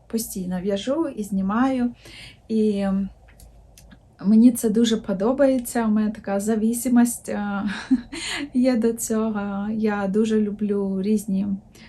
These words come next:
е, пряжі, е, і недавно я також почала прясти шерсть, е, і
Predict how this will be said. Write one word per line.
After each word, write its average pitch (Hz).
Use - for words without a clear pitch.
е, -
пряжі, 240
е, 185
і 208
недавно 208
я 202
також 214
почала 196
прясти 269
шерсть, 240
е, -
і 190